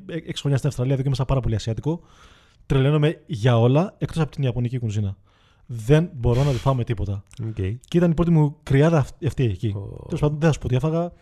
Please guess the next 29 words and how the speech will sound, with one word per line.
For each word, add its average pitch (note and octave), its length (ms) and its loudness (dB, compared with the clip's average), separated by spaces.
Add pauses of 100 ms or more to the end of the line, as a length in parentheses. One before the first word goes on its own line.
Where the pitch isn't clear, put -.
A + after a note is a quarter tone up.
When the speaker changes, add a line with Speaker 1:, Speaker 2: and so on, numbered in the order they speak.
(220)
Speaker 2:
Πες, A3+ 200 6
όχι, A3 160 4
Speaker 1:
Ένα F#3 140 8
Speaker 2:
γιατί; A2+ 180 -4
Speaker 1:
τύπου F3 260 2
χέλι D#3 1000 4
μαζί D3+ 320 0
με D#3 140 2
σούσι, - 480 -4
με C#3+ 140 2
ρύζι. D#3 380 2 (720)
Ε, D3+ 340 0
Speaker 2:
Χέλι, G2 300 -2
Speaker 1:
εντάξει, A2 300 0
Speaker 2:
ω. - 40 2
Speaker 1:
εγώ D3+ 80 -2
τα D#3 120 2
θαλασσινά D#3 380 -2
τα C#3 120 -2
πεθάνομαι. C#3+ 580 2 (120)
Speaker 2:
Ωραία, A2+ 240 4
Speaker 1:
Έχω C3 100 2
και B2 60 4
αλλεργία. C3 280 2
Speaker 2:
ωραία. G3+ 120 -6 (120)
Όλα A2+ 160 0
τέλεια. G2+ 200 -4
Speaker 1:
Τέλος G3+ 160 4
πάντων, G3 300 6